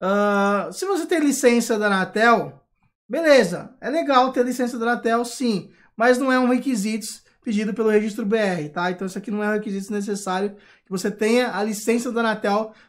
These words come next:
pra poder tirar o seu A S N. Não é um requisito pra ele, tá? kenai, sim, kenai é onde vai tá o seu C N P J lá com a atividade da sua empresa, né? Então, você é um provedor de internet,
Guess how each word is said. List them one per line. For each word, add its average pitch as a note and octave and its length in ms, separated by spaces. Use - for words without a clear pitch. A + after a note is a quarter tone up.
pra G3+ 140
poder G#3 240
tirar G#3+ 300
o G#3 40
seu A3 140
A A3 80
S G#3+ 240
N. F#3+ 340
Não G#3 160
é G#3+ 60
um G#3+ 60
requisito G3 500
pra G3+ 160
ele, C#3+ 160
tá? G3 400
kenai, D#4+ 480
sim, B3 380
kenai C#4+ 600
é A#3 120
onde A#3+ 180
vai B3 120
tá B3+ 100
o B3 60
seu B3 180
C B3+ 80
N B3+ 140
P C4 180
J A#3+ 440
lá A3 360
com A#3 140
a - 20
atividade A#3 640
da A3 160
sua A#3+ 160
empresa, A3+ 560
né? E3+ 160
Então, F3+ 160
você F3+ 220
é - 20
um F3 40
provedor F#3 300
de F#3+ 60
internet, A#3+ 640